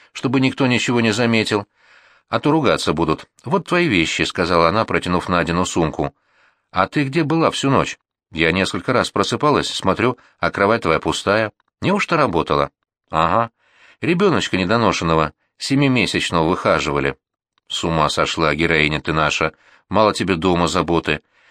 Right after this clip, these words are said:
В гостях отдыхать положено, а ты пашешь всю ночь. Как теперь на семинаре сидеть будешь?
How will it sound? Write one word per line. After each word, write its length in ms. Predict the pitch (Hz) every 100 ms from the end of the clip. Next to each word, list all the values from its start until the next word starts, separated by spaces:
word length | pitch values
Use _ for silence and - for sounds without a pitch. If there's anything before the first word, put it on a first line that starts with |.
| _
В 80 | -
гостях 440 | 85 117 - 175 180
отдыхать 500 | 160 175 - 180 -
положено, 580 | 92 82 73 76 71 - _ _
а 80 | 101
ты 160 | 131
пашешь 380 | - 80 73 69
всю 160 | - 78
ночь. 260 | 76 71 - _ _ _
Как 220 | - 95
теперь 280 | - 87 87
на 120 | 85
семинаре 480 | - 87 87 90 87
сидеть 360 | - 85 85 78
будешь? 360 | 85 82 -